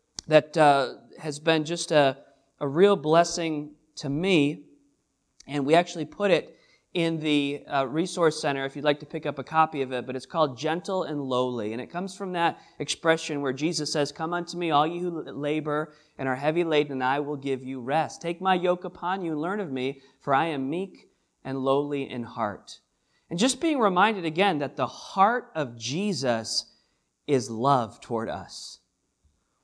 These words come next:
Well, we're gonna look at that today. You cannot hear too often that God loves you. Now, I wanna give a little background. What you're gonna, I wanna just explain where we're gonna head today. There's really gonna be three points, uh, three main points to the message today.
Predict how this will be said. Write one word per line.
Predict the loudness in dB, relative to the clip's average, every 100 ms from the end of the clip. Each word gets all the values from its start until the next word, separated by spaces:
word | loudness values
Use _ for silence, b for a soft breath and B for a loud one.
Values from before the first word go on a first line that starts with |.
| -8
Well, | -4
we're |
gonna | 0 2
look | 2 -2
at | 2
that | 4 4 -4 -20 _ _ _ _
today. | -8 -2 4 4 2 -10 _ _ -10
You | -6
cannot | 0 4 4 2
hear | 0
too | 0 0 4
often | 6 4 0 -8 -8 -12 _ _ -2
that | -2 -2
God | 2 4 4 2 0 -12
loves | -6 2 4 4 -2 -14 -14
you. | -16 -8 -4 -2 -4 -10 _ _ b b b
Now, | 4 6
I | 6
wanna | 6 4
give | 6 4 4
a |
little | 4 4
background. | 6 4 4 2 2
What | 2 -2
you're | 2
gonna, | 4
I | 6
wanna | 4 2
just | -2 -4
explain | -6 -6 2 4 4
where | 4 4
we're | 2
gonna | 2 2
head | 2 0 0
today. | 0 2
There's | 2 4
really | 2 4
gonna | 0 2
be | 0
three | 0 -4 -4
points, | 0 2 2 0 -10 b b b
uh, | 2 2
three | 2 2
main | 2 4 4 2 0
points | 0 2 2 0
to | -2
the | 2
message | 2 2 -2 -6
today. | 0 4 4 4